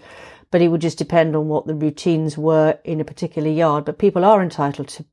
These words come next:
paid time off for antenatal appointments. Um, I think from the employee's perspective, it's helpful for the employer if they can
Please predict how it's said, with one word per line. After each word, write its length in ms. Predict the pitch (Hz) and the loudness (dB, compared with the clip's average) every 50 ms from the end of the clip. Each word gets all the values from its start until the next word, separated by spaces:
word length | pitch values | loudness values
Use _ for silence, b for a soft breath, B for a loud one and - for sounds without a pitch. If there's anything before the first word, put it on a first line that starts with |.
| _ - | _ -2
paid 240 | - 175 156 147 | 0 2 2 2
time 280 | - - 151 143 143 143 | 0 -2 -2 -2 0 -2
off 120 | 143 143 | -4 -6
for 280 | - - - 151 - - | -8 -6 -4 -4 -4 -4
antenatal 560 | 143 143 139 - - 147 147 143 143 - - | -6 -8 -8 -8 -6 -6 -6 -6 -6 -8 -12
appointments. 680 | 143 - - 160 147 - - 139 147 147 - - - - B B B B B B B B B B B B | -14 -8 -4 -2 -2 -2 -2 -4 -6 -8 -8 -12 -16 -20 B B B B B B B B B B B B
Um, 560 | 165 165 160 156 156 156 156 151 151 151 - - - | -2 0 2 2 2 0 0 -2 -4 -6 -6 -8 -10
I 40 | 156 | -4
think 260 | - - 202 185 - | 0 0 0 0 -2
from 420 | - - - 175 165 160 165 156 - B B B B B B B B B B B B B B B _ | -6 -4 0 2 2 2 2 -2 -6 B B B B B B B B B B B B B B B _
the 140 | 180 170 165 | 2 2 2
employee's 640 | 160 156 - - 180 175 170 160 160 156 151 - | 2 0 0 2 4 4 4 4 4 0 -2 -4
perspective, 640 | - - 151 - - - 165 131 - - - 170 160 | -8 -12 -12 -6 -2 0 0 0 0 -2 -4 -2 -2
it's 160 | 156 - - | -2 -2 -4
helpful 560 | - - - - - 190 180 - - - 170 151 | -6 -10 -6 -2 0 0 0 0 -2 -6 -8 -8
for 140 | - - | -8 -6
the 100 | 156 156 | -6 -4
employer 560 | 151 151 147 - - - 196 170 156 151 143 147 | -4 -6 -8 -8 -4 0 2 2 2 2 0 -2
if 160 | 147 - - | -4 -6 -4
they 180 | - 151 151 | -2 0 0
can 400 | 143 - - 160 151 147 143 143 | -2 -2 -6 -8 -8 -8 -8 -10